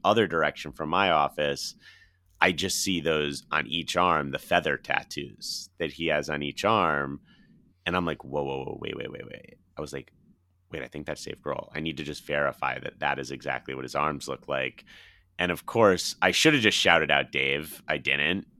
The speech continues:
And I didn't verify until he was already through the door back in the office. But it, it was fucking Dave. It was, I mean, clear as day. I was like,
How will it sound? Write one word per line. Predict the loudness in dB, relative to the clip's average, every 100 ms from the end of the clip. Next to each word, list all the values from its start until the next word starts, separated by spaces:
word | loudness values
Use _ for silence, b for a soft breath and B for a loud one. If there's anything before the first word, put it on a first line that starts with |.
| -2
And | -2 -2 0
I | 0
didn't | 2 0 0
verify | 0 0 4 6 6
until | 4 -2
he | -4 -4
was | -6
already | -2 0 0 -2 -6
through | -8 -4 -4
the | -2
door | -2 0 0 0 0
back | 0 0
in | -4
the | -4
office. | -2 -2 0 -2 -2 -8 -18 _ _ -8 2
But | 6 6 2 0
it, | -2 -2
it | -4 -8
was | -8
fucking | -12 -14 -14 -18 -18
Dave. | -20 -20 -20 -16 -6
It | -4 -4
was, | -6 -6 -8 -10 -10 -6
I | -4
mean, | -2 -4 -8 -18
clear | -2 4 4
as | 4
day. | 4 4
I | 4
was |
like, | 0